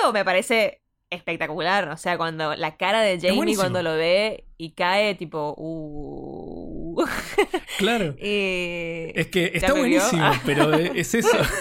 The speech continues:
Speaker 2: <laughs> Claro. Este
Speaker 1: Como viste el meme de Homero cuando se, <laughs> se esconde en el arbusto.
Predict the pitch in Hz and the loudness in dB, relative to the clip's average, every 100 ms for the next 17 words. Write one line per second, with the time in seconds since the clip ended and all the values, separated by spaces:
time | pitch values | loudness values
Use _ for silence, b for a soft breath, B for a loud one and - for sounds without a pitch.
0 | - 294 226 254 160 - - - - - | 2 2 2 -2 -2 0 -2 -4 -6 -8
1 | - - _ - - - B 269 285 B | -20 -20 _ -20 -18 -18 B -8 -4 B
2 | 640 - - 370 339 160 160 156 143 214 | 0 4 4 4 0 2 4 2 4 6
3 | 220 240 269 226 226 247 240 214 202 226 | 6 6 6 6 6 8 8 6 4 4
4 | 233 220 226 - 247 285 254 339 - - | 4 2 0 0 -2 -2 -8 -10 -8 -10
5 | - 233 269 - 226 254 262 226 214 202 | -6 -4 -2 0 0 0 -2 -2 0 0
6 | 202 240 311 | 0 -2 -2